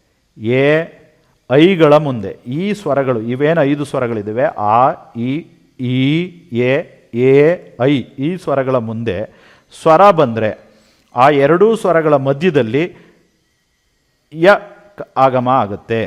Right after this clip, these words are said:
ಅರ್ಥ ಆಯ್ತು ಅಂದ್ಕೊಳ್ತೀನಿ. ಹಾಗೇನೆ ವಕಾರ ಯಾವಾಗ ಬರುತ್ತೆ ಅಂದ್ರೆ, ಉ,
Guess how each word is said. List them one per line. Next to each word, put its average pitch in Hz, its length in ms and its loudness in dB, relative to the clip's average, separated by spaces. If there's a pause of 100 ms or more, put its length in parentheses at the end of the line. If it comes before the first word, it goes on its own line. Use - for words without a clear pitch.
(1400)
ಅರ್ಥ 127 160 -6
ಆಯ್ತು 120 260 2
ಅಂದ್ಕೊಳ್ತೀನಿ. 87 540 -16 (340)
ಹಾಗೇನೆ 196 260 2
ವಕಾರ 170 420 4 (100)
ಯಾವಾಗ 175 300 6
ಬರುತ್ತೆ 135 340 -2
ಅಂದ್ರೆ, 139 560 2 (340)
ಉ, 170 380 0